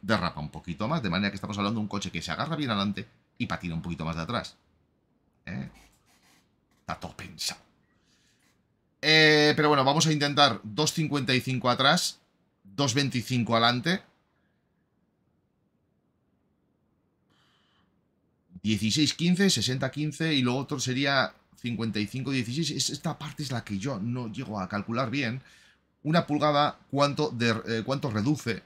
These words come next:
el, el, el perfil del neumático.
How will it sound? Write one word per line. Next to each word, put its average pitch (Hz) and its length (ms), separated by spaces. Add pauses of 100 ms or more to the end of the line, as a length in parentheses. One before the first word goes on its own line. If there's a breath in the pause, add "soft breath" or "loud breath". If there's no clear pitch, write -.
el, 92 360
el, 80 680
el 90 140
perfil 110 380
del 90 120
neumático. 71 560